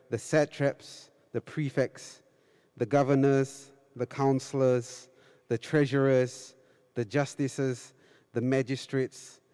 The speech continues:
and all the officials of the provinces to come to the dedication of the image that King Nebuchadnezzar had set up.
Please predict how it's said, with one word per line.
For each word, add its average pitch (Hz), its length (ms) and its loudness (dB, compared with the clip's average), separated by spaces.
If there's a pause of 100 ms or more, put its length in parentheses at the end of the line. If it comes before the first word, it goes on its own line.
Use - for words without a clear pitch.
(140)
and 127 140 -6
all 175 240 4
the 160 160 0
officials 143 540 0
of 113 160 -2
the 120 80 -2
provinces 131 720 -2
to 123 100 -8
come 139 380 -2
to 127 120 -4
the 110 140 -2
dedication 131 800 -4 (400)
of 143 160 -2
the 160 180 -4
image 196 360 4
that 147 260 0
King 170 240 0
Nebuchadnezzar 135 840 0 (160)
had 131 220 -4
set 123 240 -4
up. - 140 -4